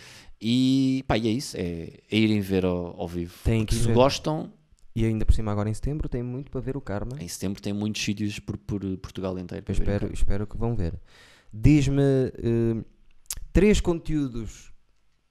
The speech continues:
Speaker 2: não têm que ser portugueses, não têm que
Speaker 1: Uhum.
Speaker 2: ser americanos, não têm que ser nada, que tu, que tenham, que tenham marcado, e três humoristas da nova geração que tu gostas muito.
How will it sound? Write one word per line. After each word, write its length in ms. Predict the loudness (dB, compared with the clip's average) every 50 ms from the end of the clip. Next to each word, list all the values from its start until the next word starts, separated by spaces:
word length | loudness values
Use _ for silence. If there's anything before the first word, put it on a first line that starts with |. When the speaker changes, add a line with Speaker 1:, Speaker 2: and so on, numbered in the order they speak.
| _ _ _ _ _ -20
Speaker 2:
não 220 | -18 -12 -10 -8
têm 180 | -4 -4 -2 0
que 80 | 2 2
ser 120 | 2 2
portugueses, 460 | 2 2 2 0 0 0 0 0 -2
não 80 | -4 -4
têm 120 | -4 -4
que 60 | -2
Speaker 1:
Uhum. 60 | -2 -2
Speaker 2:
ser 120 | -2 -2
americanos, 460 | -2 -4 -4 -2 -2 -2 -4 -4 -6
não 40 | -6
têm 120 | -4 -4
que 60 | -4 -4
ser 100 | -4 -4
nada, 200 | -2 -4 -4 -6
que 120 | -6 -2
tu, 440 | -2 0 0 0 -2 -4 -6 -8 -12 -16 _ -20 _
que 80 | -2 0
tenham, 240 | 0 0 0 -4 -10
que 160 | -8 -4 -2
tenham 240 | 0 0 -2 -4 -4
marcado, 500 | -4 -4 -4 -2 -4 -4 -4 -6 -8 -10 -12 -18 -20 _ _ _ _ -20 -20 -20 -16 -8
e 80 | -6 -2
três 300 | 0 2 2 2 2 0
humoristas 480 | -2 -2 -4 -4 -4 -4 -2 -4 -2 -2
da 80 | -2 -4
nova 200 | -4 -4 -4 -4
geração 300 | -2 0 0 0 -2 -2
que 60 | -2
tu 80 | -2 -2
gostas 280 | 0 0 0 0 0 -4
muito. 300 | -8 -14 -12 -12 -12